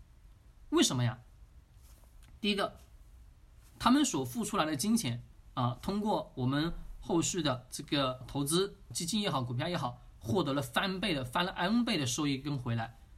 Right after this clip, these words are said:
但是这个过程当中，就是什么？它不光是收益翻倍的回来以后，还有一个东西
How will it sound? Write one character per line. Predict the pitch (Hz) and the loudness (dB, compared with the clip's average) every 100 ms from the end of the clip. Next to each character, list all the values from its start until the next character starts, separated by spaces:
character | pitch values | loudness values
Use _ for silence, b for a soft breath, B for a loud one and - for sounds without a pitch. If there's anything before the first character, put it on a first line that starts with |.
| - | -6
但 | 220 | -2
是 | 233 | 0
这 | 269 | 0
个 | 277 | -2
过 | 381 233 | -2 0
程 | 135 131 | -2 0
当 | 143 151 | 0 0
中， | 160 165 - - - - - - | -2 -4 -12 -20 -20 -20 -20 -6
就 | - 233 | 2 2
是 | 185 | 2
什 | 139 | -2
么？ | 117 - - - | -4 -4 -16 -6
它 | - 226 | -2 -2
不 | - 330 | 0 -2
光 | 226 254 277 | 0 2 2
是 | 190 | 2
收 | - - 262 277 | 0 0 2 4
益 | 233 | 2
翻 | 123 165 160 160 | 2 0 0 0
倍 | 185 | 0
的 | 123 | 0
回 | 113 123 | -2 0
来 | 135 | 0
以 | 123 | -2
后， | 110 139 - - - - | -2 -6 -6 -16 -20 -6
还 | - 160 | 0 2
有 | |
一 | 165 | 2
个 | |
东 | 147 143 | 0 -2
西 | 139 123 | -2 -4